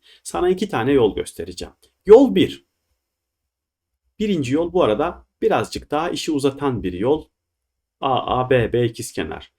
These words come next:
İki A, iki B eşittir yüz seksen dedin. Her iki tarafı sadeleştirip A artı B'ye doksan dedin. Aa,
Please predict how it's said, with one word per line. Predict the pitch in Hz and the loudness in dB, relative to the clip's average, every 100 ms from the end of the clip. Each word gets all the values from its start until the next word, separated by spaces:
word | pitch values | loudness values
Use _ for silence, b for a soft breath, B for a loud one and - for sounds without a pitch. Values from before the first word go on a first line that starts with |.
| _ - | _ -14
İki | 156 - 208 - | -12 0 0 2
A, | 113 78 - | -2 -4 -8
iki | 143 - 196 - | -10 -6 -6 -2
B | 104 87 - | -2 -2 -4
eşittir | - - 123 - 165 | -6 -6 -6 -6 -4
yüz | 143 - | -4 -4
seksen | 107 - 165 160 143 | -6 -4 -4 -2 0
dedin. | 107 101 104 98 98 98 98 95 _ _ _ _ _ _ _ _ _ _ _ _ _ _ _ _ _ | 0 2 2 4 2 0 -4 -10 _ _ _ _ _ _ _ _ _ _ _ _ _ _ _ _ _
Her | 165 | -6
iki | 175 - | -4 0
tarafı | 143 127 | 0 0
sadeleştirip | - 123 110 107 98 113 113 | 0 0 2 0 -2 -6 -4
A | 147 | 0
artı | 151 143 110 | 0 0 0
B'ye | 104 95 | 0 2
doksan | 107 - 147 143 107 | 0 -2 -2 0 0
dedin. | 95 98 107 147 151 | 0 0 0 -2 -4
Aa, | 151 180 180 175 170 156 | -2 0 0 0 -2 -4